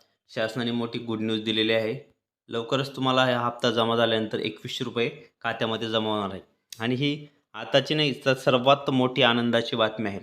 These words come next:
सर्वात मोठी, अ, गुड न्यूज आहे, सर्वात मोठी आनंदाची बातमी तुमच्यासाठी मी घेऊन आलेलो आहे. तर बघा ताईंनो, आपल्या चॅनलवर सर्वप्रथम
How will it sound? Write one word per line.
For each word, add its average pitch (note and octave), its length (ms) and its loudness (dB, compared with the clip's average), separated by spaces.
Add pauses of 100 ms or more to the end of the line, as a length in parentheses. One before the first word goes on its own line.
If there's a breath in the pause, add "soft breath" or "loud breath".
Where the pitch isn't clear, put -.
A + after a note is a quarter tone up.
(120)
सर्वात D3 680 0
मोठी, C#3 520 0 (380 loud breath)
अ, A2 60 -8 (280)
गुड A#2 160 0
न्यूज A#2+ 200 2
आहे, A#2+ 220 2
सर्वात A#2+ 480 0
मोठी B2 360 0
आनंदाची A2 520 0
बातमी A2 320 0
तुमच्यासाठी G#2+ 360 -8
मी A2 100 -6
घेऊन A2+ 180 -2
आलेलो F#2+ 300 -2
आहे. E2+ 40 -10 (920)
तर A2+ 100 -6
बघा A#2+ 240 2
ताईंनो, C3+ 360 0 (360 loud breath)
आपल्या B2+ 300 2
चॅनलवर B2+ 320 6
सर्वप्रथम B2+ 600 4